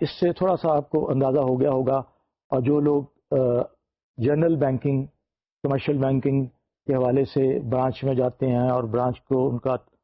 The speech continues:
ایکسپیرینس ہوا ہے، ان کو یہ آئیڈیا ہو گیا ہوگا کہ یہ بینکنگ کا ایریا کس حد تک مختلف ہے اور اس کے اپنے کیا کیا کنسیڈریشن اور ڈائنامکس ہیں۔ اب ہم آج کے، آ، لیکچر کے ٹاپکس کی طرف آتے ہیں،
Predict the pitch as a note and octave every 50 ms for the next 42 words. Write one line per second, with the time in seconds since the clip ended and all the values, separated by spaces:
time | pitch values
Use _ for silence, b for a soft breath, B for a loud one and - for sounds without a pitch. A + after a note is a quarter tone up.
0 | _ _ _ _ _ _ - C3 - - - C#3 C#3 C3+ C#3 C3+ - - C#3+ C#3
1 | C3+ B2+ B2+ B2+ C3+ C#3 B2+ B2+ B2 - C3+ C3+ C3+ B2+ B2+ C3 C3+ A#2+ B2 B2
2 | B2 B2+ B2+ G#2+ B2 C3+ C#3+ C3 C#3 B2+ B2+ B2+ B2 C3 B2+ A#2+ b b b b
3 | b b b _ _ - D3+ D3 E3 D3 C#3 C#3 C#3+ C3+ - D3 C#3+ C3+ C#3+ D3+
4 | C3+ C3 C3+ A#2+ C3 C#3 C3+ C3+ C3 - _ _ _ _ _ _ _ _ _ _
5 | _ G3+ - - - D#3 - - - D3+ C3 - - C3 A#2+ - - - C#3+ C#3
6 | C3+ - - C3 B2+ C3 - _ _ _ _ _ _ _ _ _ _ _ _ _
7 | _ - C#3 C#3 C#3 - - - E3 D3 - - C#3 D3 D3+ D3 C3+ C3 - _
8 | _ _ _ _ _ D3+ D3 C#3+ - - D3 C#3 C3+ C#3 - - _ _ - C3
9 | A#2+ - C#3+ B2 C3 C3+ B2+ - C#3 C3+ C3+ C3+ C3 A#2 A#2 A#2+ A#2 A#2 A2+ A2
10 | A2+ A2 - - A2 - - - _ _ _ _ _ _ _ _ _ _ _ _
11 | _ - F3 F#3+ F#3 F#3+ - - - - D#3 D#3+ D#3+ F3+ G#3 - _ _ _ _
12 | _ _ - C3+ C#3 D3 - - - - E3 D#3 D#3 D3 D3 - - _ _ _
13 | _ _ _ _ _ _ _ - C3 B2+ B2+ B2 A#2+ B2 B2 A#2+ A#2+ C3 C3 B2
14 | C3 B2+ - - D#3+ D3+ C3+ - D3+ C3 - C3+ A#2+ C3+ C#3+ - - - D3+ C3
15 | - C#3+ C#3 - - A#2+ A2+ - C#3+ C#3+ B2+ D3